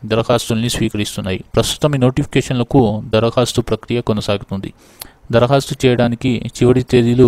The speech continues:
వేర్వేరుగా ఉన్నాయి. ఈ నోటిఫికేషన్ల ద్వారా మొత్తం పదహైదు వేల నాలుగు వందల తొంభై ఎనిమిది పోస్టుల్ని భర్తీ చేస్తుంది రైల్వే. ఈ జాబ్ నోటిఫికేషన్లకు సంబంధించిన వివరాలు మనం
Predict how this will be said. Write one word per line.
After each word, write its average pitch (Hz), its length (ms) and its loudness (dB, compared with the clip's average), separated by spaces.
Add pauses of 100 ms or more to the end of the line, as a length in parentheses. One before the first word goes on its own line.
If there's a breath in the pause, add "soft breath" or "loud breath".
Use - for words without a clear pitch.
వేర్వేరుగా 113 540 2
ఉన్నాయి. 101 220 -2 (480 loud breath)
ఈ 135 120 2
నోటిఫికేషన్ల 143 680 2
ద్వారా 123 280 4
మొత్తం 135 260 2 (180)
పదహైదు 127 300 2
వేల 127 100 2 (100)
నాలుగు 117 180 2
వందల 117 180 4
తొంభై 110 200 2
ఎనిమిది 107 260 -2
పోస్టుల్ని 123 580 0 (260)
భర్తీ 127 280 -4 (100)
చేస్తుంది 117 440 -4 (600 loud breath)
రైల్వే. 107 280 0 (360 loud breath)
ఈ 131 140 0
జాబ్ 151 240 6
నోటిఫికేషన్లకు 139 640 -2
సంబంధించిన 123 420 -2 (100)
వివరాలు 123 420 2 (180)
మనం 107 140 -2